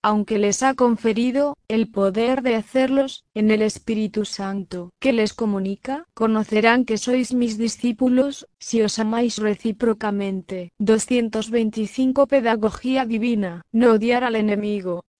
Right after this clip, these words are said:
no devolver mal por mal, renunciar a la venganza, perdonar sin rencor,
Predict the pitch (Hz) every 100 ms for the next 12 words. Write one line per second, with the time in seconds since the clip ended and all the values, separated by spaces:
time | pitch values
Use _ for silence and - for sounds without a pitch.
0 | _ 220 240 254 262 226 220 220 226 220
1 | 240 254 233 220 220 240 277 - _ _
2 | - 233 214 214 214 226 226 226 226 214
3 | 202 202 214 226 214 - 302 302 _ _
4 | _ 240 233 240 226 240 240 - 226 220
5 | 214 208 214 226 208